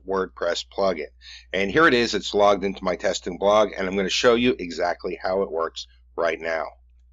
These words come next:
Okay, so once you install the plugin, you're going to see something that looks just like this. Go ahead and click on the Create New button. It's then gonna ask you for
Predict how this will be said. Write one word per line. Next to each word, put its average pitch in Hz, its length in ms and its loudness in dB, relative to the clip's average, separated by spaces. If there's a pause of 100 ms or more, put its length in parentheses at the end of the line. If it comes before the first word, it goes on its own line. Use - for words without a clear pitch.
(380)
Okay, 123 220 4
so 123 220 6
once 147 260 4
you 160 80 0
install 120 320 4
the 104 100 -2
plugin, 123 480 4
you're 98 160 0
going 104 280 -2
to 98 100 -8
see 135 240 0
something 107 480 0
that 90 160 -2
looks 82 260 -4
just - 300 -6
like 85 220 -4
this. - 340 -6 (240)
Go 120 140 4
ahead 123 360 6
and 98 180 -4
click 98 260 -2
on 92 180 -2
the 92 80 -4
Create 85 500 -4
New 78 200 -10
button. 82 420 -2 (280)
It's 95 160 -8
then 123 220 2
gonna 135 160 6
ask 104 480 -2
you 107 140 -2
for - 280 -6